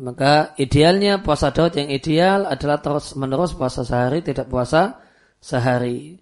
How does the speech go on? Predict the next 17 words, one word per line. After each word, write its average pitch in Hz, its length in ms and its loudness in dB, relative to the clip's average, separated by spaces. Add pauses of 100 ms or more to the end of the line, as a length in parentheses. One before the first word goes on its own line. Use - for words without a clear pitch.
(120)
Demikian 131 400 -4
seterusnya. 123 640 -6
Namun 160 480 2 (400)
boleh 135 160 -4
juga, 170 480 0 (480)
eh, 135 720 -2 (440)
diperbolehkan 131 760 0
dalam 131 240 0
model 151 400 0
sebagaimana 143 560 -4
dilakukan 131 480 -2
oleh 135 160 2
sahabat 135 400 -2
Abdullah 135 360 0
bin 135 160 -2
Amr 131 200 -2
al-, 127 240 -4